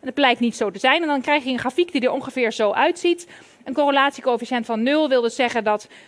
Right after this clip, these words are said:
het, de, ja, de mate van extraversie, dus hoe hoog iemand scoort op extraversie,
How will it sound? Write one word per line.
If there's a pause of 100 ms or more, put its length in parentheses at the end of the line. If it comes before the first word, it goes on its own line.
(120)
het,
de,
ja,
de
mate
van
extraversie,
dus
hoe
hoog
iemand
scoort
op
extraversie,